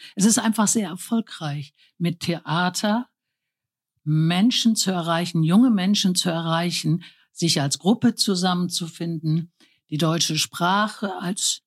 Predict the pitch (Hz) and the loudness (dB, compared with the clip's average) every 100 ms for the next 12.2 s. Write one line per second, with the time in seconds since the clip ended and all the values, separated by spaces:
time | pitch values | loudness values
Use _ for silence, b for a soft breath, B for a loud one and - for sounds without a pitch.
0 | - 160 160 - - 190 220 - - 190 | 0 2 2 -2 0 2 0 0 -4 0
1 | 190 - 220 208 208 202 208 B B - | -2 0 4 4 4 2 2 B B -6
2 | 196 240 - 214 214 208 202 196 - b | -2 0 2 2 4 6 4 2 -2 b
3 | b _ 175 185 180 175 165 - 196 240 | b _ 2 4 4 2 0 0 2 2
4 | 247 240 202 190 - 214 202 _ 180 160 | 4 2 2 -2 0 -2 -4 _ -4 0
5 | 165 - 185 196 202 185 - - 180 165 | -2 0 2 4 4 2 0 0 -2 0
6 | 160 156 151 156 143 151 185 254 - _ | 0 0 0 0 2 2 2 0 -2 _
7 | _ _ _ - 160 202 b b b b | _ _ _ -8 -8 -8 b b b b
8 | 175 196 180 185 180 160 175 214 254 226 | 0 2 4 4 2 2 4 4 4 2
9 | 208 190 175 175 - 226 320 - 156 165 | 0 0 2 2 6 4 4 -6 -4 0
10 | 156 156 156 156 170 190 _ _ _ _ | 2 2 2 0 -2 -6 _ _ _ _
11 | - 170 175 - 135 - 180 170 - 123 | -2 0 2 0 -6 -2 2 2 0 -8
12 | - - | -10 -20